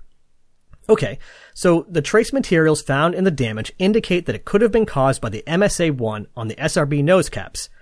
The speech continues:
and analysis showed that it could have survived the trip from the nose cap to the side of the orbiter. But that just raises the question of why now? Was this nose cap different? Actually, yeah. M S A one is degraded by humidity,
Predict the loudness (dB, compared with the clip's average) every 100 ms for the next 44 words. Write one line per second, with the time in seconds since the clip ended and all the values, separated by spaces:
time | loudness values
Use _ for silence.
0 | _ _ -8 -2 2 2 2 2 -2 0
1 | 0 0 -2 -4 0 0 2 0 0 0
2 | 0 -2 -4 -2 0 2 2 0 -2 -4
3 | -8 -6 -4 -4 -4 -6 -6 -4 0 0
4 | 0 -6 -20 _ -20 -20 -20 _ -10 -4
5 | -2 -2 -2 0 0 0 -2 -4 -4 -2
6 | -2 -4 -6 -8 -8 -4 -2 -2 -2 -2
7 | 0 -2 -4 -8 -18 -20 _ _ -6 0
8 | 0 0 0 0 0 -2 -2 -6 -6 -2
9 | 0 -2 -6 -20 _ _ _ _ _ _
10 | -16 -6 -2 2 2 4 4 2 2 -4
11 | -18 _ _ _ _ -2 0 0 2 0
12 | 4 4 4 0 -4 -2 -2 0 2 2
13 | 2 0 -2 -2 2 2 2 -4 -16